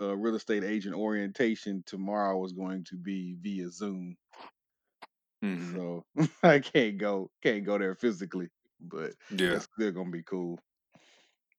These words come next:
Speaker 1: So, yeah,
Speaker 2: Yeah,
Speaker 1: man,
Speaker 2: that's
Speaker 1: but I
Speaker 2: dope.
Speaker 1: will, I will definitely be keeping everybody posted on that, and you, you'll see some more things to come. As soon as everything is finalized, I'll be, um,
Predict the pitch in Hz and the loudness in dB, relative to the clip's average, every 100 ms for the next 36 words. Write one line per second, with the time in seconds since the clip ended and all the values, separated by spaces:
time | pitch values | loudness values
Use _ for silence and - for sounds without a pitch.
0 | _ _ _ _ _ _ - - 73 65 | _ _ _ _ _ _ -20 -14 -10 -8
1 | 53 53 - 76 71 80 90 104 90 85 | -10 -14 -16 -16 -16 -10 -4 -4 -4 -6
2 | 82 82 87 87 92 113 101 95 - - | -6 -6 -4 2 6 6 4 -2 -10 -8
3 | 95 101 95 87 85 101 - 98 98 90 | -2 -2 -2 -4 0 0 0 -2 -2 -2
4 | 92 - 98 92 92 90 85 90 87 85 | -6 -6 -6 -4 -2 -2 -2 -2 -4 -6
5 | - 101 87 - 180 85 85 82 82 85 | -4 -2 -4 -6 -8 -6 -8 -8 -12 -14
6 | _ 165 170 190 - - - - 87 85 | _ -16 -6 -4 -2 -4 -10 -16 -12 -8
7 | 101 92 - - _ 87 98 92 104 90 | -6 -8 -12 -20 _ -4 -2 -2 -6 -6
8 | 92 87 90 82 - 87 85 85 - - | -8 -6 -6 -6 -6 -6 -6 -8 -12 -12
9 | 90 - 95 87 85 - 95 90 92 87 | -10 -6 -6 -6 -6 -6 -4 -4 -4 -6
10 | 85 90 87 85 - 101 92 82 80 80 | -6 -6 -6 -8 -6 -4 -4 -4 -6 -6
11 | 80 78 82 - _ - - - - 87 | -8 -10 -14 -20 _ -20 -20 -20 -10 -6
12 | 85 80 82 78 78 85 78 78 78 | -6 -6 -10 -10 -8 -8 -10 -14 -18